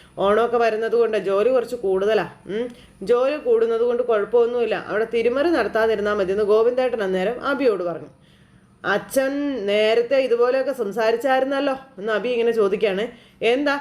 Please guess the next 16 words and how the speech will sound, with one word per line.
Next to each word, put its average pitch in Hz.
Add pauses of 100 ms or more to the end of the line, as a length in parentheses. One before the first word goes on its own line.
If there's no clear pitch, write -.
(200)
എൻ്റെ 262
തെറ്റുകൾ 294
മാത്രം 262
നിങ്ങളെല്ലാവരും 269
ഉയർത്തി 240
കാണിക്കുന്നതെന്ന്?" 233
ചോദിച്ചു 180
അന്നേരം. 180 (1120)
"വിവാഹത്തിന് 240
മുൻപ് 240
ഞാനും 233
കുറച്ചൊക്കെ 254
വഴിതെറ്റി 254
നടന്നിട്ടുള്ള 240
ആൾ 226
തന്നെയാ. 226